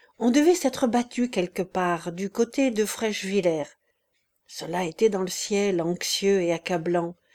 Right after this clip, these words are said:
De grands frissons passaient, de brusques souffles de vent chargés d'angoisse. Et depuis deux jours, la division croyait marcher au combat.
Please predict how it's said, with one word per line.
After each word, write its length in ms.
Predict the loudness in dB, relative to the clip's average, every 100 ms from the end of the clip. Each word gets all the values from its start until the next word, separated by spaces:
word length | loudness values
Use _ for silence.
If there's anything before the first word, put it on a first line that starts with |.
| -20 -6
De 140 | -2
grands 380 | -2 -2 2 2
frissons 580 | 2 -6 -6 -2 -2 -2
passaient, 580 | -4 -4 -2 -4 -4 -8 _ _ _ -4
de 40 | -4
brusques 560 | 0 0 0 -2 -6
souffles 480 | -4 -4 -4 0 2
de 120 | 4
vent 360 | 4 2 -4 -6
chargés 380 | -8 -6 -6 -6
d'angoisse. 760 | -6 -6 -10 -10 -10 -10 -12 _ _ _ _ _ _ _ _ _ _ _ 2
Et 180 | 2 2
depuis 340 | -2 2 2 4
deux 220 | 4 4
jours, 480 | 4 4 4 -2 -10 -12 -20 -2
la 140 | 2
division 580 | 6 6 6 2 2 0
croyait 540 | 0 2 2 4 4 4
marcher 360 | 2 2 2
au 140 | 2 0
combat. 540 | 2 0 0 -4